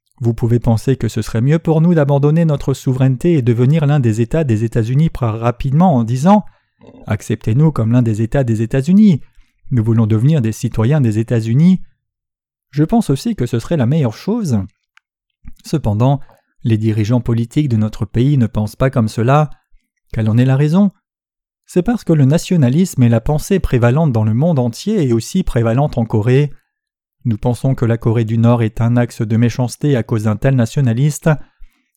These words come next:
Cependant, quelle est la vérité ? La Corée du Nord n'est ni un axe de méchanceté ni notre ennemi de haine. Ce sont notre peuple, des semblables à nous. Ils sont de la même race et origine. Plutôt, nous pouvons dire que la Corée du Nord est réellement un pays plus proche de la Corée du Sud que les États-Unis.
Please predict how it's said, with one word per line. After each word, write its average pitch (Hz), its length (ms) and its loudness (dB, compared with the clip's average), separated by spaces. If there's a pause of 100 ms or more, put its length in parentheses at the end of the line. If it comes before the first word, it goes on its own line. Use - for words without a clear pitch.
(100)
Cependant, 110 540 0
quelle 120 180 0
est 120 60 2
la 120 100 2
vérité ? 151 520 0 (680)
La 160 140 0
Corée 202 240 0
du 160 100 2
Nord 185 220 2
n'est 123 120 4
ni 170 200 4
un 139 120 2
axe 160 260 -2
de 117 120 -2
méchanceté 151 640 -2
ni 151 140 2
notre 123 240 0
ennemi 143 240 2
de 117 120 0
haine. 160 400 2 (500)
Ce - 160 -8
sont 107 180 -6
notre 110 320 0
peuple, 170 400 0
des 110 140 -2
semblables 135 500 0
à 113 80 2
nous. 170 280 6 (480)
Ils 120 140 -2
sont - 160 -6
de 107 100 0
la 104 140 0
même 104 160 0
race 110 300 -4
et 120 80 4
origine. 139 640 2 (580)
Plutôt, 185 340 0
nous 165 140 4
pouvons 151 300 2
dire 190 260 0
que 139 80 -2
la 127 140 0
Corée 175 260 0
du 127 140 2
Nord 151 240 2
est 110 80 2
réellement 135 480 2
un 110 60 2
pays 120 340 -2
plus 196 200 -2
proche 180 300 0
de 120 100 2
la 113 120 2
Corée 151 280 -2
du 117 140 -4
Sud 170 300 -4
que - 80 -2
les 117 180 -2
États-Unis. 143 600 0